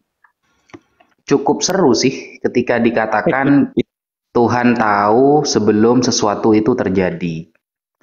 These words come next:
Speaker 1: Eh, begini,
Speaker 2: Ya.
Speaker 1: Pak Naya.
Speaker 2: Ya, Pak
Speaker 1: Kalau
Speaker 2: Ustaz.
Speaker 1: kita baca ya, kan kata Bapak Naya kan Tuhan itu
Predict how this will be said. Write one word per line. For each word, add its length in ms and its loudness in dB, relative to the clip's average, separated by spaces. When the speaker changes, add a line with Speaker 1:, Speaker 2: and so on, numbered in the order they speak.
Speaker 1:
Eh, 400 0
begini, 400 2
Speaker 2:
Ya. 160 0
Speaker 1:
Pak 240 -6
Naya. 300 -4
Speaker 2:
Ya, 160 2
Pak 160 0
Speaker 1:
Kalau 80 2
Speaker 2:
Ustaz. 160 -2
Speaker 1:
kita 240 2
baca 520 -2
ya, 260 2
kan 140 0
kata 340 -2
Bapak 320 -2
Naya 400 0
kan 320 -2
Tuhan 400 -2
itu 400 -2